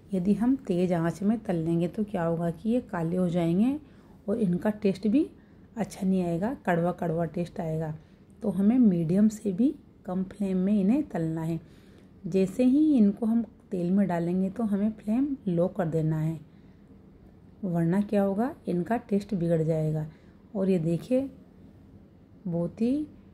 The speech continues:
अच्छा कलर आया है। ये दूसरी बार के मैंने तल लिए हैं। अब मैं आपको फिर से बना के दिखाती हूँ।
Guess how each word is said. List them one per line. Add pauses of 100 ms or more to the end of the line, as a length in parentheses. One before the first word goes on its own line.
(1200)
अच्छा
कलर
आया
है।
ये
दूसरी
बार
के
मैंने
तल
लिए
हैं। (1700)
अब
मैं
आपको
फिर
से
बना
के
दिखाती
हूँ।